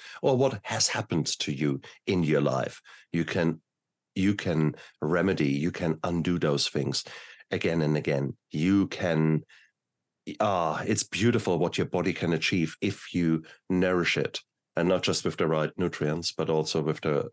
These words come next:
with the right actions, habits, um, and behavior.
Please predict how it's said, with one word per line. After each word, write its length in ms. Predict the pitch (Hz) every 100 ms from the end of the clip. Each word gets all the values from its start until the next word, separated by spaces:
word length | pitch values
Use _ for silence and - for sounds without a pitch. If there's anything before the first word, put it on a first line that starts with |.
| -
with 140 | 78
the 100 | 80
right 200 | 73 69 -
actions, 500 | 80 - - 71 65
habits, 560 | - 76 67 67 - - - - -
um, 520 | 80 71 69 67 67 - _
and 360 | 87 82 76 76 -
behavior. 480 | 85 98 85 73